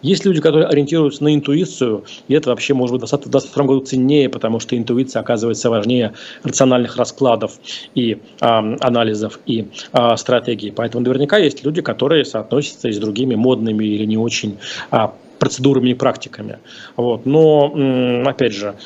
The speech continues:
а, информация о том, что это всё, а, всерьёз, скорее, это такие больше, не знаю, восточные тактики единоборств, взять паузу, момент, когда от тебя ждут удара или приготовления.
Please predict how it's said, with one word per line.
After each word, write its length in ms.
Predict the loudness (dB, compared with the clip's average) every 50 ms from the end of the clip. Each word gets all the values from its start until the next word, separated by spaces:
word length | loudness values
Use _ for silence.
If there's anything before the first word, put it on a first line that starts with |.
| -20 -8 -4
а, 220 | -2 0 0 2
информация 500 | 2 2 4 4 4 2 2 2 0 -2
о 60 | 0
том, 240 | 0 0 0 0 0
что 340 | -2 -4 -2 0 2 2 2
это 160 | 2 0 -2
всё, 560 | -4 -4 -2 0 0 2 2 0 0 -2 -2 -2
а, 480 | -2 0 0 0 0 0 0 -2 -2 -2
всерьёз, 440 | 0 0 2 4 4 4 4 2
скорее, 320 | -2 -4 -2 0 2 2 2 2
это 100 | 0 -2
такие 260 | -4 -2 -2 -2 -2
больше, 380 | 2 2 2 0 0 -4 -10
не 80 | -8 -6
знаю, 220 | -4 -2 -2 0 0
восточные 420 | -2 -2 0 -2 -2 -2 -2 -4
тактики 300 | -4 -4 -4 -6 -6 -6
единоборств, 580 | -4 -2 -2 -2 0 0 0 0 0 -4 -12 -20 -20 -20 -20 -16 -6
взять 300 | -2 2 2 2 2 0
паузу, 500 | 0 2 2 2 2 0 -2 -4 -8 -10 -12 -20 -12 -6
момент, 240 | -4 -2 -2 -2 -2
когда 220 | -4 -4 -2 -2 -2
от 100 | -2 -2
тебя 240 | -4 -2 -2 -2
ждут 240 | -2 -2 -4 -6 -4
удара 340 | -2 0 2 2 4 2 2 0
или 100 | 0 -2
приготовления. 920 | -4 -4 -4 -4 -2 -2 -2 -2 0 0 0 0 0 -2 -4 -4 -6 -8